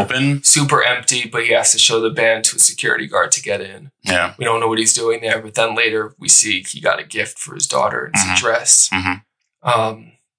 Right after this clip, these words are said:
Speaker 2: he's upstairs getting, finding the camera from the closet.
Speaker 1: Yeah.
Speaker 2: It's an emotional moment where he turns
Speaker 1: He
Speaker 2: on the digital camera and sees his wife's photos
Speaker 1: Yeah.
Speaker 2: from her trip.
Speaker 1: Yeah. Um, there are some very important photos, I would say,
Speaker 2: Yeah.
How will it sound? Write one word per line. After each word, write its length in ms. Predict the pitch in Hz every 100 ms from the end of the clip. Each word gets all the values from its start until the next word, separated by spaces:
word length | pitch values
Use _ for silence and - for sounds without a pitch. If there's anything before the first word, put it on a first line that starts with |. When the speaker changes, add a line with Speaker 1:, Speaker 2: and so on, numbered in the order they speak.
| _ - _ _ _
Speaker 2:
he's 240 | 120 117
upstairs 600 | 95 - - 123 123 120
getting, 280 | - 87 85
finding 400 | - 110 - -
the 60 | -
camera 360 | 123 117 117
from 160 | - -
the 60 | -
closet. 640 | - 123 123 123 123 - _ -
Speaker 1:
Yeah. 380 | 101 85 78 - _
Speaker 2:
It's 140 | - 120
an 100 | 117
emotional 420 | 117 117 113 117
moment 380 | 113 113 113 113
where 180 | 117
he 140 | 117 117 _ _ _ _ -
turns 240 | - 120
Speaker 1:
He 60 | 127
Speaker 2:
on 120 | 120
the 80 | 117
digital 400 | 117 120 123 113
camera 340 | 113 117 117
and 100 | - -
sees 520 | - - - - - _
his 140 | 135 135
wife's 360 | - - -
photos 460 | - - - - -
Speaker 1:
Yeah. 40 | -
Speaker 2:
from 100 | -
her 100 | -
trip. 340 | - - - - -
Speaker 1:
Yeah. 240 | 107 - - - - - -
Um, 460 | 95 87 85 82 -
there 140 | 113
are 60 | 110
some 200 | 107 104
very 340 | 110 104 104
important 760 | 98 98 - 101 104 120 127 135
photos, 560 | - 127 135 147 147 110
I 100 | 123
would 140 | 135 -
say, 360 | 139 143 156 131
Speaker 2:
Yeah. 180 | 127